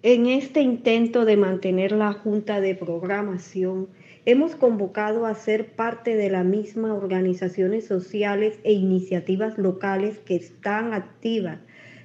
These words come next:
que intercambian y aportan a la emisora, aunque no tienen personería jurídica, pues en muchos casos estas tienen una dinámica más libre y fle-, y flexible que les permite aproximarse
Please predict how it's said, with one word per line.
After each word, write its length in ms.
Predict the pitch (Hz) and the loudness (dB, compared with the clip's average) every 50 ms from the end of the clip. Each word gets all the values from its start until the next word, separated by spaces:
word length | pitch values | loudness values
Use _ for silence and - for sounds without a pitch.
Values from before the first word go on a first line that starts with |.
| - - | -18 -4
que 100 | - 226 | -2 0
intercambian 920 | 208 202 - 202 190 175 - - - 208 214 226 226 220 220 233 226 214 | 2 2 2 2 2 2 0 -2 -4 -2 0 0 0 0 0 0 2 2
y 100 | 202 190 | 2 2
aportan 580 | 185 190 - 202 202 208 208 202 - 202 202 196 | 0 -2 -2 -2 -2 -2 -2 -4 -4 -4 -2 0
a 100 | 190 185 | 0 0
la 80 | 185 | 0
emisora, 680 | 180 180 180 175 180 - 208 202 196 190 185 165 151 - - - - - - - - | 2 0 0 -2 -2 -4 -2 0 0 0 -2 -4 -8 -8 -14 -20 -20 -20 -18 -4 0
aunque 400 | 226 220 220 220 226 226 220 208 | 0 2 2 0 0 0 0 0
no 180 | 214 233 247 240 | 0 -4 -6 -6
tienen 400 | - 247 254 247 247 254 240 247 | -4 -2 -2 0 -2 -4 -4 -2
personería 680 | 240 214 202 196 - 202 185 185 180 170 180 185 190 | -2 -2 -2 -2 -2 0 0 0 0 -2 -2 -4 -4
jurídica, 680 | 185 220 208 196 220 240 220 208 196 - - 160 143 - - - - - - _ - | -2 -2 -2 0 0 0 0 -2 -4 -6 -8 -14 -14 -16 -18 -20 -20 -20 -20 _ -6
pues 280 | - 208 202 196 190 196 | 0 2 2 2 2 2
en 200 | 190 180 175 175 | 0 0 2 2
muchos 400 | 180 190 202 190 - 254 254 - | 2 0 0 0 -2 -4 -4 -4
casos 480 | - 254 240 220 214 - 247 233 233 - - | -2 0 0 0 2 0 0 -2 -2 -4 -4
estas 380 | - 220 214 220 - 240 240 233 - - - | -4 -4 -4 -2 -4 -6 -6 -6 -6 -14 -10
tienen 380 | - 214 220 220 220 226 220 214 | -4 -2 0 2 2 2 2 2
una 260 | 208 208 208 208 202 | 2 2 2 2 2
dinámica 500 | 202 196 190 190 190 196 190 - 196 185 | 0 0 0 0 -2 -2 -2 -2 -4 -4
más 200 | 185 185 185 185 - - | -4 -4 -6 -10 -8 -8
libre 640 | 196 196 233 247 247 240 - 233 254 254 247 - - | -4 -2 -2 -2 -2 -4 -4 -4 -4 -4 -6 -8 -12
y 220 | - 214 240 247 254 | -8 -6 -4 -4 -4
fle-, 400 | - - - 220 202 196 196 - - | -8 -6 -4 -4 -2 -2 -4 -4 0
y 160 | 240 269 277 | 2 2 2
flexible 840 | 269 - - 226 214 220 214 - - - 196 196 190 196 220 220 214 - - - - - - | 2 0 0 0 0 0 -4 -8 -4 -2 0 2 2 2 0 -2 -4 -10 -18 -20 -20 -6 -2
que 120 | 294 302 | -2 0
les 180 | 294 285 269 269 | 2 0 -2 0
permite 440 | - 233 208 208 202 202 202 214 | 0 0 2 2 2 0 0 -2
aproximarse 1000 | 214 214 208 196 202 196 196 - 185 185 185 185 185 185 180 - - 196 196 190 | -6 -6 -2 -2 -4 -2 -2 -4 -4 -2 -2 -4 -4 -6 -8 -8 -6 -4 -4 -4